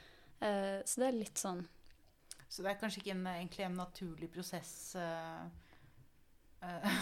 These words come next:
Speaker 2: <laughs> som har gjort at, at de har endt opp der. Men, eh,
Speaker 1: Det, det er nok, det er nok, eh,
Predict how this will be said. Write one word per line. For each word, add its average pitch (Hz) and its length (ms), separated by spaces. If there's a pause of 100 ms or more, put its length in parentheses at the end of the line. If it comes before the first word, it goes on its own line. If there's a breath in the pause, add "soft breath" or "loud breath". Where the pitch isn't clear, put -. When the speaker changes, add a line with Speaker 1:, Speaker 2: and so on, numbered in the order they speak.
(140)
Speaker 2:
<laughs> - 1000
som 240 260
har 262 180
gjort 214 340
at, 190 200 (200)
at - 280 (340)
de 202 80
har 196 80
endt 202 280
opp 170 160
der. 175 180 (760 loud breath)
Men, 285 320
eh, 277 40 (320)
Speaker 1:
Det, 180 140
det 185 140
er 175 80
nok, 208 240 (140)
det - 100
er 202 80
nok, 226 300
eh, 202 500